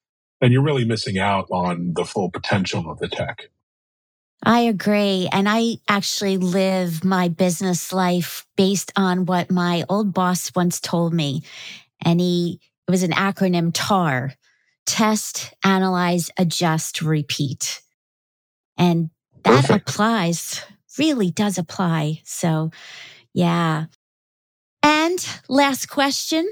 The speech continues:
Speaker 2: my favorite one. If you could go back in time and talk to your younger twenty-year-old self, based on what you know now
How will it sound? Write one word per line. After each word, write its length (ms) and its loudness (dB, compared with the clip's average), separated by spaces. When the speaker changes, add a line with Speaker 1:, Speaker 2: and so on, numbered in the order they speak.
Speaker 2:
my 160 6
favorite 440 2
one. 300 0
If 300 2
you 120 4
could 180 2
go 160 4
back 340 0
in 100 4
time 640 0
and 180 4
talk 440 0
to 480 0
your 140 4
younger 600 2
twenty-year-old 840 0
self, 720 -2
based 260 4
on 120 4
what 140 0
you 120 2
know 160 2
now 440 0